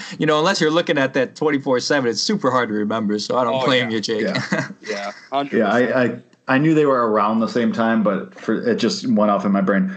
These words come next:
Speaker 3: All right, good. I'm glad it wasn't because that would have been super depressing.
Speaker 1: <laughs> Yeah.
Speaker 3: Uh,
Speaker 1: Yeah.
Speaker 3: all right, let's move to the linebackers, outside and inside. Uh, first note for me,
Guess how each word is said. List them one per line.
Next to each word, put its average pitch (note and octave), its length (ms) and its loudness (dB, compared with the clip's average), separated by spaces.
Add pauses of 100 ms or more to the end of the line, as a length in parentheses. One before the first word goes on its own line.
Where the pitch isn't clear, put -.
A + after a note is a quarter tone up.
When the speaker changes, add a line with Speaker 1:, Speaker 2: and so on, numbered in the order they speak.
Speaker 3:
All D3 100 2
right, A#2+ 320 0
good. A2 240 4
I'm B2 160 2
glad D3+ 180 4
it C3+ 60 0
wasn't A#2+ 260 0
because A2 200 -2
that A2 140 2
would G#2 100 0
have F#2+ 60 0
been G2 100 0
super G2+ 260 -2
depressing. F#2 560 -2 (100)
Speaker 1:
<laughs> - 100 -12
Yeah. D#3+ 460 2
Speaker 3:
Uh, G3+ 580 2
Speaker 1:
Yeah. G#2+ 160 -2 (840)
Speaker 3:
all E3 200 4
right, B2 180 -6
let's E3+ 180 2
move G3 160 4
to F#3 60 4
the E3+ 100 4
linebackers, C3+ 720 2
outside A#2+ 480 0
and G#2+ 180 2
inside. G#2+ 720 0
Uh, A2+ 240 2
first D3 380 0
note C3 180 2
for B2 80 0
me, A#2 280 2